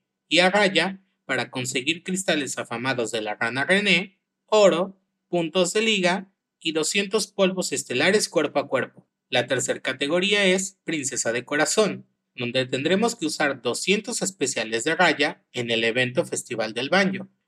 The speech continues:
para ganar brazaletes de concierto y puntos de liga. Para esta campaña, también tendremos lotes a comprar con dinero real,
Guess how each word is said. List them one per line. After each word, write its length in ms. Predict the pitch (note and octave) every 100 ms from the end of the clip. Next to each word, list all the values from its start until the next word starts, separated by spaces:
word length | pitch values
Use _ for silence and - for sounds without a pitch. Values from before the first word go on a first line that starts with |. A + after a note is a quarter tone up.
| _
para 220 | B2+ A#2 A2+
ganar 320 | A#2 D3 D3+
brazaletes 640 | F#3+ F#3+ C3+ C3 C3+ B2+
de 80 | A#2+
concierto 640 | - A2 - F#3 F#3+ G3+ D3
y 140 | B2+
puntos 400 | C3 C3+ D#3+ D3
de 100 | A#2+
liga. 400 | A#2 A2 G2 - _ _ _
Para 240 | C3+ A#2+ A2
esta 220 | - C#3
campaña, 640 | D#3+ F3 G#3 F3+ F#3 G3 _
también 380 | - F3 G3+ G#3
tendremos 480 | A#3 G#3+ F#3+ F3+ E3+
lotes 360 | B2 A#2+ C3+ C3+
a 80 |
comprar 360 | C3 A#2+ A#2+ A#2
con 160 | D3+ D3+
dinero 380 | A#2+ A2 A2
real, 440 | A2 D3+ D#3+ B2+